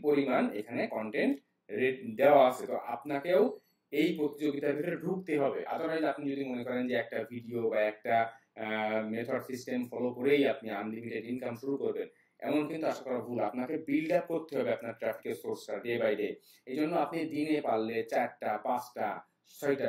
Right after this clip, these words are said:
সাতটা, যত ইচ্ছা আপনি video দিতে থাকবেন, দেখবেন আপনার channel আস্তে আস্তে গ্রো হবে, viral হবে। এটা হচ্ছে যে কোনো ধরনের social media marketing এর rules। আপনি যত content দিতে থাকবেন, তত ভাইরালের chance বাড়বে আপনার। একই রকম ভাবে আপনি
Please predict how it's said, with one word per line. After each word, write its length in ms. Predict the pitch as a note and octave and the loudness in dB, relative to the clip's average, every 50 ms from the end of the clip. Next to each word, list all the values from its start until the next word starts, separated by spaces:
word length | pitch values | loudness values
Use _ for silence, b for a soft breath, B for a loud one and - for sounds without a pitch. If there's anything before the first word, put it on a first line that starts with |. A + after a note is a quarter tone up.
| C3+ - | -2 -2
সাতটা, 260 | C#3 C#3 - - A2 G#2 - - | -4 -4 -4 -4 -6 -6 -4 -2
যত 240 | D#3+ E3 E3 - G3 F#3+ D#3 D3+ E3+ | -4 -4 -2 -2 -2 0 0 0 -2
ইচ্ছা 240 | F3 - - - A2+ - - _ _ - - | -4 -8 -10 -10 -10 -10 -12 _ _ -16 -12
আপনি 140 | - B2 B2 A#2 | -8 -6 -6 -6
video 200 | A#2+ A#2+ C3+ C3+ B2 B2 | -6 -4 -2 -2 -2 -2
দিতে 140 | B2 A#2+ A#2+ C3 | -4 -6 -4 -4
থাকবেন, 280 | C3 B2 B2 C#3 D3 F#3+ G#3+ - - G#2 | -4 -4 -2 -2 -2 -2 -2 -8 -4 -2
দেখবেন 260 | G#2 G#2 G#2 A#2 A2+ G#2+ G2 | -2 -2 0 -2 -4 -4 -4
আপনার 240 | - G#2+ G#2+ G#2 G#2 - - - | -6 -6 -6 -6 -6 -8 -12 -12
channel 300 | G2+ G2 A#2 C3 E3+ A#3+ - - b b b b - | -10 -6 -4 -4 -4 -4 -6 -10 b b b b -8
আস্তে 160 | - - - A2+ | -8 -6 -6 -6
আস্তে 160 | A2 - - G#2+ - | -6 -6 -6 -8 -6
গ্রো 120 | A2 A2+ A#2+ B2 B2 | -4 -2 -2 -2 -2
হবে, 160 | B2 D#3 E3+ - - | 0 0 0 0 0
viral 240 | A2+ A2+ A#2+ A#2 A#2+ | 0 0 0 0 -2
হবে। 120 | A2+ G#2+ A#2 A#2+ | -2 -2 -4 -4
এটা 120 | A#2+ C#3+ C#3 | -2 -2 -2
হচ্ছে 160 | C#3 - - A#2 | -2 -2 -6 -6
যে 120 | A#2 A#2 A#2 C3 | -6 -6 -6 -6
কোনো 120 | C3 B2+ B2 | -8 -8 -6
ধরনের 260 | A#2+ A#2 A#2+ A#2+ A#2+ - B2 | -6 -4 -4 -6 -6 -8 -10
social 240 | A#2+ A#2 B2+ B2+ B2 A#2 | -10 -6 -4 -4 -4 -4
media 200 | A2 G#2 A2 A2 G#2+ | -4 -4 -4 -4 -4
marketing 300 | G#2 G#2 - - A#2 A#2+ B2 | -4 -8 -10 -12 -10 -8 -6
এর 120 | B2 A#2 G#2+ G#2 | -4 -4 -4 -2
rules। 240 | C3 C#3 C#3 A#2 - - G#2+ G2+ | 0 2 0 0 -2 -6 -8 -8
আপনি 140 | - A2+ A2 A2+ | -8 -8 -12 -8
যত 220 | A#2 B2 A#2+ C3+ C3 C3+ C#3+ - B B B B B B | -6 -6 -4 -4 -4 -4 -4 -6 B B B B B B
content 340 | C3 C3 C#3 C#3+ D#3 D#3 D3+ C3+ | 0 0 2 2 2 0 0 0
দিতে 120 | B2+ C3 C#3 | -2 -2 -2
থাকবেন, 240 | C#3 C#3 - C#3+ - - C#3 | 0 0 0 -2 -2 -2 -2
তত 160 | B2+ A#2+ C3 B2 A2+ | -2 -2 -2 -4 -4
ভাইরালের 380 | G#2+ G#2 A2 A2+ A#2 - - A#3+ - b b b b _ - | -4 -4 -4 -2 0 0 0 0 -2 b b b b _ -4
chance 300 | - C3+ C3+ D3 D3+ D#3 - - A2 | 0 2 4 4 2 0 -2 -2 0
বাড়বে 240 | - - - - F#2 F2+ | 2 2 2 0 -2 -4
আপনার। 220 | - - G2 - - - - | -4 -6 -10 -12 -12 -10 -6
একই 260 | - C3+ C#3+ F#3+ F#3+ D#3 | -4 -4 -4 -2 0 0
রকম 160 | - - B2 B2 A2+ | 0 0 0 0 0
ভাবে 140 | A2 A2 A2 G#2+ | 0 2 0 0
আপনি 140 | G#2 A2+ A2+ | 0 -2 -6